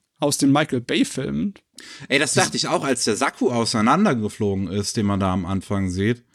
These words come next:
Speaker 2: dass
Speaker 1: Ja.
Speaker 2: das ein Transformer dann oder so wäre, weil er sieht halt überhaupt nicht aus wie ein Saku. <laughs>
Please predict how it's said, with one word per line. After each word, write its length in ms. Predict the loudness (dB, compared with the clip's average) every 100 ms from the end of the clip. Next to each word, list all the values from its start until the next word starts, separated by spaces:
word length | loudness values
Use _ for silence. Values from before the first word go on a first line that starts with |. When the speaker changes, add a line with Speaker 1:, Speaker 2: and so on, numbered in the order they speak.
| _ _ 2
Speaker 2:
dass 140 | 4
Speaker 1:
Ja. 80 | 4
Speaker 2:
das 140 | 2
ein 80 | -2
Transformer 680 | -4 -4 -4 0 2 4 2
dann 180 | -2 -4
oder 260 | -4 -6
so 280 | -6 -8 -6
wäre, 320 | -4 -4 -4
weil 120 | -4
er 120 | -2 -2
sieht 180 | -2
halt 220 | -2 -6 -6
überhaupt 640 | -8 -2 0 2 0 -2
nicht 160 | -2 0
aus 320 | 2 2 2
wie 60 | 0
ein 80 |
Saku. 380 | 4 2 2 -10
<laughs> 80 | -14